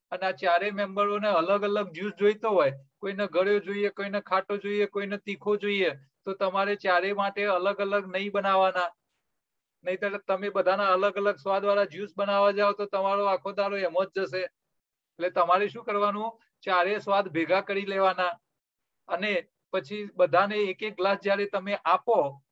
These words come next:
ત્યારે તમારે એ ગ્લાસ આપ્યા પહેલા એને હાથમાં પકડાવો એ પહેલા બોલવાનું. હવે છોકરાને આપો અને છોકરાને ગળ્યો જ્યુસ જોઈતો હોય તો તમે glass પકડાવો એ પહેલા જ બોલવા, બોલી દેવાનું કે "લે બેટા, ગળ્યો છે." એટલે તમે એને ગળ્યો છે એવું કહીને આપશો ને જ્યારે જ્યુસ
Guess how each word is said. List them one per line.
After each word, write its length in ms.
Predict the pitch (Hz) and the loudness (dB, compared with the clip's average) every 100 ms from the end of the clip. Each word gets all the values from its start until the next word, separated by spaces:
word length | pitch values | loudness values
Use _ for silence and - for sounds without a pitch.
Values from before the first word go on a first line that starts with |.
| _ | _
ત્યારે 320 | 185 185 202 | 0 0 0
તમારે 420 | 196 190 190 202 | -4 -2 0 -2
એ 280 | 202 190 208 | -4 -6 -8
ગ્લાસ 340 | 208 165 190 - - | -4 0 0 -2 -2
આપ્યા 340 | 165 170 247 247 | 0 4 4 4
પહેલા 500 | 233 175 180 143 135 | 2 4 4 4 0
એને 180 | 180 202 | -8 -6
હાથમાં 400 | 170 170 - 214 | 0 0 -2 -6
પકડાવો 500 | 220 214 220 247 247 | -2 -2 2 4 4
એ 140 | 233 226 | 2 -2
પહેલા 340 | 220 190 214 | -2 0 0
બોલવાનું. 560 | 208 226 240 233 196 180 | 0 0 2 2 2 -2
હવે 140 | 202 | -2
છોકરાને 500 | - 202 202 214 220 | -6 -10 -2 -2 0
આપો 280 | 214 220 233 | 0 2 0
અને 160 | 226 | -4
છોકરાને 460 | 208 196 202 214 214 | -6 -12 -4 -4 -4
ગળ્યો 280 | 190 202 233 | -2 -2 -2
જ્યુસ 220 | - 214 - | -6 -14 -6
જોઈતો 300 | 240 262 254 | -4 4 4
હોય 220 | 185 139 - _ _ | 4 0 -4 _ _
તો 80 | 214 | -10
તમે 240 | 214 208 | -8 -6
glass 280 | 180 165 208 220 | -2 2 2 2
પકડાવો 420 | 208 214 240 240 | -4 0 2 2
એ 120 | 233 233 | 2 0
પહેલા 340 | 233 185 226 | 0 2 2
જ 20 | 233 | 2
બોલવા, 500 | 240 240 233 208 - _ _ - | 2 4 4 2 -4 _ _ -2
બોલી 240 | 220 262 | -2 0
દેવાનું 340 | 240 208 202 | 2 4 2
કે 100 | 202 | -2
"લે 200 | 208 220 | -6 -4
બેટા, 360 | 226 202 196 165 | -2 -2 0 0
ગળ્યો 340 | 156 185 208 | 4 2 2
છે." 220 | 208 190 202 196 _ _ _ _ _ _ _ _ _ | -2 -6 -6 -10 _ _ _ _ _ _ _ _ _
એટલે 160 | 185 214 | -6 -2
તમે 220 | 220 233 | -2 0
એને 200 | 226 233 | 0 0
ગળ્યો 320 | 170 196 247 | 4 8 8
છે 120 | 240 | 6
એવું 220 | 233 240 | 4 2
કહીને 260 | 226 240 247 | 2 0 2
આપશો 300 | 233 - 247 | 2 2 -2
ને 140 | 247 | -2
જ્યારે 240 | 226 233 233 | -2 -4 -6
જ્યુસ 260 | 156 220 | -10 -12